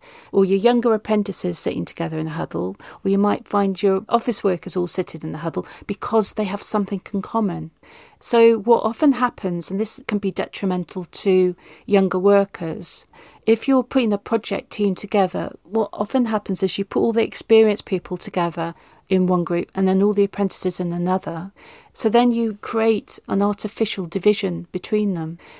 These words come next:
Whereas actually, if you want to encourage learning, and I mean learning at both ends, because the lack of training or refresher training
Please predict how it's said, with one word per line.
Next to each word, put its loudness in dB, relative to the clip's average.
Whereas 4
actually, -2
if -6
you 0
want 2
to -2
encourage 0
learning, 2
and 2
I 0
mean 4
learning 4
at -12
both 0
ends, -4
because -6
the 2
lack 2
of -8
training 2
or 0
refresher -4
training -4